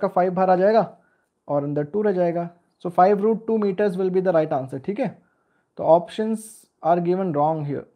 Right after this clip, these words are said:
ओके, तो कभी-कभी क्वेश्चंस में ऑप्शन, ओके, square root of fifty is the right answer।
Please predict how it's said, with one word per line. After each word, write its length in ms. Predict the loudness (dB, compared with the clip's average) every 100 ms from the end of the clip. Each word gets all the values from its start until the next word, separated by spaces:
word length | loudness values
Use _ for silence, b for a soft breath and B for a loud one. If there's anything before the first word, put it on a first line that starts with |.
| _ _ _ _ _ _ _ _ _ _ _ _ _ _ _ _ _ _
ओके, 240 | -4 -2
तो 100 | -2
कभी-कभी 400 | 0 2 2 2
क्वेश्चंस 520 | 2 0 0 -4 -4 -2
में 80 |
ऑप्शन, 320 | 2 2 0 -12 -12 _ _ _
ओके, 300 | -2 2 0
square 300 | 2 2 2
root 160 | 2 0
of 140 | -2
fifty 300 | -6 -4 -4
is 100 | 0
the 80 | 2
right 180 | 4 2
answer। 220 | 0 -10